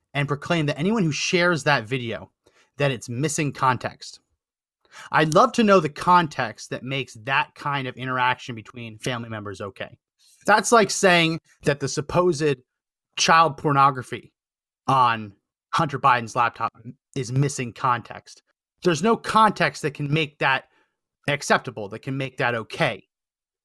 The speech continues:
It is just as weird, re-, regardless of context. Now, of course, the fact checkers come in and say, "Oh, the context is this was a family event." Well, that just makes it weirder. That just makes it even more weird. I mean, I guess the, the ultimate weirdness would be if he just did this to a complete stranger.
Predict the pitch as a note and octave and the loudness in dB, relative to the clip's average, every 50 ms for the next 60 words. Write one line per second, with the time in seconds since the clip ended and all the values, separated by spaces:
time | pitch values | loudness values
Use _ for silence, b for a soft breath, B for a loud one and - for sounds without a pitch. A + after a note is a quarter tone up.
0 | _ - C#3+ C#3+ C#3+ B2+ G#2+ - - - F#3+ F#3 - G3 E3 B2+ B2 C#3+ D3+ C#3 | _ -4 -2 -2 -2 -2 -4 -2 0 0 0 2 2 -2 -2 -2 -2 -2 0 0
1 | C#3 C3 B2+ C3 _ _ _ _ _ _ _ _ - D3+ D#3+ - _ - D3+ D#3+ | 0 0 -2 -6 _ _ _ _ _ _ _ _ -10 -10 -10 -10 _ -6 -2 2
2 | D3 A#3 A3 D#3+ B2+ C3 A#2+ - B2 A2 G#2 - F#3 G3 F#3+ - B3 A3 - - | 4 4 4 4 2 -2 -2 -2 -2 -2 -2 -2 -4 -2 2 2 2 2 2 0
3 | D#3+ C#3+ G3 E3 D3 D3 - D#3+ C3 C3+ C3 - - D3 C#3+ C#3+ B2+ A#2+ b b | 0 0 2 2 0 0 -4 -4 -4 -4 -6 -4 -4 -4 -4 -4 -4 -8 b b
4 | b _ _ - C3+ D#3 D3+ D3+ F3 A3 A3 G3+ - - B3 A#3+ A3+ - - G#3 | b _ _ -6 -2 0 2 2 2 2 0 0 2 4 4 4 2 2 2 0
5 | G3+ F3+ - - - G3+ F#3+ C#3+ D3+ D#3+ - F#3 F3 E3 F3+ - - G#3+ G#3+ G#3 | 0 0 -2 -8 -8 -6 -6 -6 -6 -8 -10 -8 -8 -8 -6 -2 0 2 2 4
6 | G3+ F#3+ E3 C3 C3+ A#2+ - C3 E3 G#3 B3+ C4+ - A3 F#3 G3 F#3+ - - C#3+ | 2 2 0 0 -2 -2 -2 0 2 2 2 2 0 0 2 2 2 2 0 -4
7 | A#2 A2+ C#3 D#3 D#3 C#3 A2+ G2+ G2 - _ _ _ _ _ _ _ _ _ _ | -6 -6 -4 -4 -4 -4 -6 -8 -10 -14 _ _ _ _ _ _ _ _ _ _
8 | _ _ _ _ - - A#3+ B3 F#3+ G3 - - G3+ F#3 C#3+ - D#3+ D#3+ D3 C#3 | _ _ _ _ -2 0 2 2 2 2 2 2 2 2 2 0 -2 -2 -2 0
9 | C3+ C#3 D#3+ F#3+ F3+ C3+ A#2+ G#2 E2+ - C#3 F3 G3 G3+ F3 F3 D#3+ A#3+ A#3+ - | 0 0 0 0 0 -2 -4 -6 -6 -6 -2 0 0 0 0 2 2 0 0 0
10 | F#3 D#3 - D3 F3 E3+ D#3 C#3 C#3+ C#3+ D3+ B2+ C#3 F3 F#3+ F#3 - E3+ D#3+ B2+ | -2 -8 -8 -4 -4 -4 -4 -4 -6 -6 -6 -2 0 2 2 2 0 -2 -4 -4
11 | B2 D3 D#3 D#3 C#3 C3 B2 - - C#3 A#2+ C3 C3 B2 A#2 C3+ A#2+ B2+ A#2+ - | -4 -4 -4 -4 -4 -6 -6 -6 -6 -6 -4 -4 -6 -6 -6 -6 -6 -8 -6 -6
12 | - B2+ A#2 B2+ - - - A2+ G2+ - G#2 - A#2 G#2+ - - F#3+ A3 A#3+ A3 | -8 -8 -8 -10 -10 -10 -10 -12 -12 -12 -12 -12 -10 -10 -4 0 2 4 4 2
13 | C#3 B2+ A2+ | 0 -2 -6